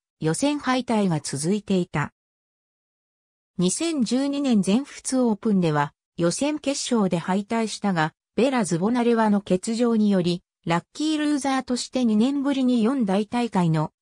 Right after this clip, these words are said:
本戦に出場し初戦を突破した。二回戦でカルラ・スアレス・ナバロに六から四、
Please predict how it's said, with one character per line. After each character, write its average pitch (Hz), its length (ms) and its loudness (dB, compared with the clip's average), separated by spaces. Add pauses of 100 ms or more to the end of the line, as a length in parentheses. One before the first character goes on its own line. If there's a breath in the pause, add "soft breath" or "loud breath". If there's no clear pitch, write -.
(140)
本 339 260 -2
戦 269 280 2
に 170 120 0
出 - 280 -6
場 233 220 2
し - 240 -4
初 196 140 2
戦 226 260 0
を 220 100 -2
突 190 280 -4
破 214 80 -2
し - 140 -8
た。 147 220 -4 (520)
二 185 140 0
回 277 240 -4
戦 269 300 -2
で 233 220 2 (160)
カ 302 160 -2
ル 302 120 0
ラ・ 190 120 2
ス 190 200 2
ア 240 80 4
レ 240 100 2
ス・ 247 140 -4
ナ 208 160 4
バ 214 140 2
ロ 220 120 2
に 220 140 2
六 202 260 -2
か 240 120 -2
ら 226 120 2
四、 185 340 0